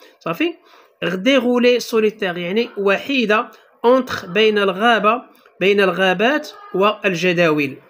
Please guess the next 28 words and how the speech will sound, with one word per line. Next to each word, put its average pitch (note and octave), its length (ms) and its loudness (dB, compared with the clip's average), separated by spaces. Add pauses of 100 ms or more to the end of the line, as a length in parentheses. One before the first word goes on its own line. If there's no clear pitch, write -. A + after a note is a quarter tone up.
(320)
شكون - 200 -4
اللي E4+ 80 0
كتب C#4+ 220 -4
لنا C4 280 2
هاد A3 100 -2 (180)
القصيدة G3+ 640 0
هادي؟ C#4 240 0 (300)
هو F#3+ 140 0
أنطوان C4 920 2
دو F#3 180 0
لا F#3 140 2
تور، F3+ 380 0 (560)
لا G3 240 0
في B3 200 -4 (140)
انتيم G3 380 -2
في - 160 -12
ألف G3 180 -8
وثمانمية F#3+ 380 -6
وثلاثة D#3+ 320 -10
وثلاثين. C3+ 540 -18
دابا G#3+ 220 -4
فهمنا C4 500 -2
القصيدة G#3+ 480 -4
ديالنا G3+ 340 -2
بأن G#3 340 -4
من G3+ 80 -4
خلالها F#3+ 380 -4
كيتذكر G3+ 720 -4